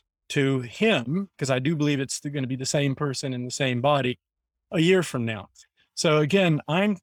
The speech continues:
my basis for saying that is taken straight from Parfit, namely, identity is not what matters.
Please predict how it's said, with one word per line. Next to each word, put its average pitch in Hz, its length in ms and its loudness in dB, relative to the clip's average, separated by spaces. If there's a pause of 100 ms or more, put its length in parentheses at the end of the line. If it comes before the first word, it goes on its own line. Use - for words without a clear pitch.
(380)
my 170 320 2
basis 175 440 0
for 151 120 -8
saying 170 420 2
that 123 340 -2 (380)
is 147 560 -6
taken 151 320 0
straight 156 320 -2
from 131 180 -6
Parfit, 143 500 0
namely, 139 440 0 (100)
identity 151 480 0
is 139 120 0
not 135 200 -2
what 123 160 -6
matters. 151 540 -2